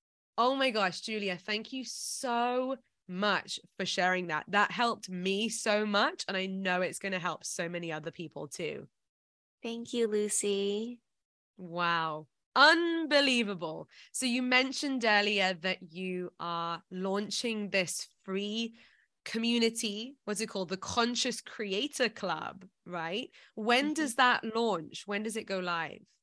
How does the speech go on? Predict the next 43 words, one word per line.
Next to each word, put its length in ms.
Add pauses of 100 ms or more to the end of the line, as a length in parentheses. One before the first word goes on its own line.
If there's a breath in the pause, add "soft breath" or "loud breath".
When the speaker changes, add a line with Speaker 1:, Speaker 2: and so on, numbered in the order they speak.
(260)
Speaker 2:
So 320
by 200
the 120
time 340
this 200
is 120
out, 280
it'll 180
probably 600
be 180
live. 640 (140)
Um, 400 (100)
it's 180
already 300
all 160
set 220
up, 200
so 140
I 160
will 160
definitely 340
send 280
you 80
a 80
link 400
for 200
the 120
show 280
notes. 540
I'm 160
sure 220
it 80
will 100
be 140
live 360
by 100
the 100
time 240
that 140
this 180
comes 320
out. 280
And 220